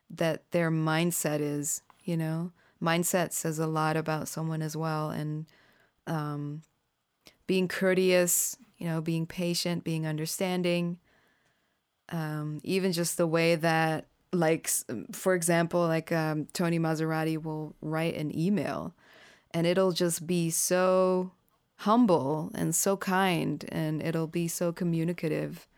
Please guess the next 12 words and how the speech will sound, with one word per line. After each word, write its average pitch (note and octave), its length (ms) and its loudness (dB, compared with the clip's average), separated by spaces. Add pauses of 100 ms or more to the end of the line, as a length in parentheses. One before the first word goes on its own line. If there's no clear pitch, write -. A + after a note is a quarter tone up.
(800)
Um, D3+ 600 -6 (480)
and E3+ 200 2
that's F#3 220 4
always F#3+ 420 6
stuck G3 300 2
with F3+ 260 2
me, F3 160 4
because E3+ 320 0
I F3 100 4
was F3 200 0
like, E3 280 -2
"He C4 340 0